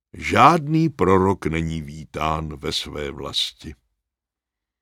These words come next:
Lidé častokrát mylně posuzují druhé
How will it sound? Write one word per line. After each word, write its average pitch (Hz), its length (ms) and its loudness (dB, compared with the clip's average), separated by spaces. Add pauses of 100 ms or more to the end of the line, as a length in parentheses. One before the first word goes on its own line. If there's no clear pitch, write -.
(720)
Lidé 117 580 4
častokrát 107 920 -2
mylně 123 580 0
posuzují 101 840 -2
druhé 104 800 0